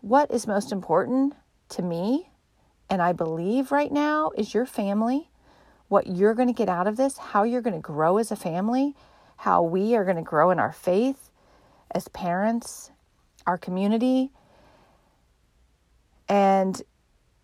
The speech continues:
I just think, let's encourage each other. Let's be understanding. Let go of judgment and celebrate every success that you have.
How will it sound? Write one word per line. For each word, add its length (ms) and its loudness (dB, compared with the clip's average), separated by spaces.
I 100 6
just 300 -2
think, 340 0
let's 220 2
encourage 480 0
each 180 -8
other. 400 -6
Let's 240 -4
be 160 -4
understanding. 880 -4
Let 180 0
go 140 4
of 120 -2
judgment 560 -4
and 120 -10
celebrate 680 -2
every 240 -2
success 640 -6
that 180 -12
you 120 -6
have. 460 -2